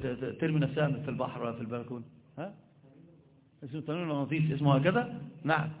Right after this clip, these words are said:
اه، ده بالضبط، بالضبط كالسحر، يعني، قياس، لكن هو نوازل. فالنوازل هذه، الأحكام التي هي غير منصوصة هي الأحكام التي أحال الله فيها على من؟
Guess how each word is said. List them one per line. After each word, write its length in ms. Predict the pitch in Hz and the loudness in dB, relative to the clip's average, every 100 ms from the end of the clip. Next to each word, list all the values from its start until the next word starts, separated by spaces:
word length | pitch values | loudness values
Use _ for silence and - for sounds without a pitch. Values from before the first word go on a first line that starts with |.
| - - | -12 2
اه، 140 | 180 | 2
ده 100 | 226 | 4
بالضبط، 340 | 262 180 240 240 | 0 2 2 2
بالضبط 260 | 175 240 | 0 0
كالسحر، 400 | - 160 220 - | 0 2 2 0
يعني، 240 | 151 127 113 | -2 -2 -6
قياس، 260 | - 156 | 0 0
لكن 340 | 156 139 156 180 | 2 4 6 8
هو 120 | 220 | 10
نوازل. 380 | 220 269 233 - - - - | 10 10 8 2 -6 -10 2
فالنوازل 520 | - 165 180 208 156 147 | 6 10 12 12 10 6
هذه، 200 | 127 107 - - - - - | 6 2 -8 -16 -18 -10 4
الأحكام 960 | 160 156 156 - 214 233 220 160 135 117 127 | 6 6 0 4 6 8 6 2 0 -2 2
التي 520 | 143 160 143 131 - - - - | 2 6 4 4 -2 -14 -16 -10
هي 160 | 127 135 | 4 6
غير 200 | 139 254 | 10 10
منصوصة 580 | 233 170 196 - 214 - - - | 8 4 2 2 0 0 -10 -2
هي 140 | 180 | 4
الأحكام 380 | 185 - - 175 | 4 2 0 0
التي 280 | 165 151 147 | 2 0 0
أحال 280 | - 175 180 | -2 -2 0
الله 360 | 135 156 151 156 | 2 2 2 2
فيها 140 | 151 | 0
على 180 | 120 123 | 0 0
من؟ 240 | 127 123 | -2 -2